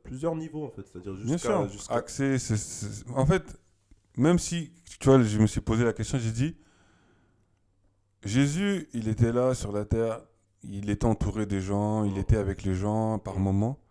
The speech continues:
Speaker 2: Mais au final, il n'avait que douze apôtres,
Speaker 1: Ah oui,
Speaker 2: en
Speaker 1: c'est
Speaker 2: fait.
Speaker 1: qu'ils étaient vraiment proches.
Speaker 2: Ces douze-là avaient ce privilège d'être H vingt-quatre
Speaker 1: C'est ça.
Speaker 2: avec le Seigneur, en fait.
Speaker 1: Mm.
Speaker 2: C'est-à-dire que, oui, il était là pour tout le monde. Effectivement, il est venu pour tout le monde.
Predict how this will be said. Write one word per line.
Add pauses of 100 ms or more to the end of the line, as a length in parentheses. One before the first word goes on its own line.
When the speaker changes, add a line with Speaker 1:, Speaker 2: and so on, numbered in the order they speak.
(520)
Speaker 2:
Mais
au
final,
il
n'avait
que
douze
apôtres,
Speaker 1:
Ah
oui,
Speaker 2:
en
Speaker 1:
c'est
Speaker 2:
fait.
Speaker 1:
qu'ils
étaient
vraiment
proches.
Speaker 2:
Ces
douze-là
avaient
ce
privilège
d'être
H
vingt-quatre
Speaker 1:
C'est
ça.
Speaker 2:
avec
le
Seigneur,
en
fait.
Speaker 1:
Mm. (520)
Speaker 2:
C'est-à-dire
que, (180)
oui,
il
était
là
pour
tout
le
monde. (540)
Effectivement,
il
est
venu
pour
tout
le
monde.